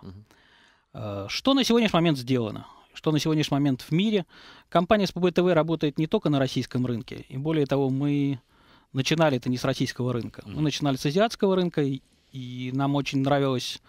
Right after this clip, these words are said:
Speaker 2: начинать оттуда, потому что все современные технологии начинаются оттуда.
Speaker 1: Мгм.
Speaker 2: Все, э, скорости, э, передачи ин-,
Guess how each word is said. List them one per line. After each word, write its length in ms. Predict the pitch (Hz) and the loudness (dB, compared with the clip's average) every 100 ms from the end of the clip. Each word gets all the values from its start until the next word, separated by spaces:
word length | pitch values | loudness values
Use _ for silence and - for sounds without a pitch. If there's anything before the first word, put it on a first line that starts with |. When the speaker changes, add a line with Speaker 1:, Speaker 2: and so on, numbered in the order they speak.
| - - | -20 -4
Speaker 2:
начинать 360 | 139 - 151 139 | -2 0 0 0
оттуда, 380 | 147 - 226 170 | -2 -2 -2 -2
потому 280 | 135 147 | -2 -2
что 120 | 147 139 | -2 -2
все 180 | 185 | -2
современные 540 | 165 156 156 165 156 147 | 0 2 2 2 0 0
технологии 500 | 147 175 202 190 147 | -2 0 0 0 0
начинаются 520 | 131 - 143 135 135 | -2 -2 -2 0 -2
оттуда. 380 | 127 - 208 170 - - | -4 -4 -4 -4 -8 -18
Speaker 1:
Мгм. 100 | 98 101 - - _ _ _ _ | -16 -16 -18 -20 _ _ _ _
Speaker 2:
Все, 360 | - - 139 127 123 | -16 -4 -4 -4 -8
э, 100 | 123 | -8
скорости, 560 | - 160 147 - - | -2 0 0 0 -2
э, 440 | 127 113 - 120 120 | -2 -4 -10 -12 -6
передачи 440 | 139 135 135 - 123 | -2 0 0 0 -4
ин-, 160 | 120 | -6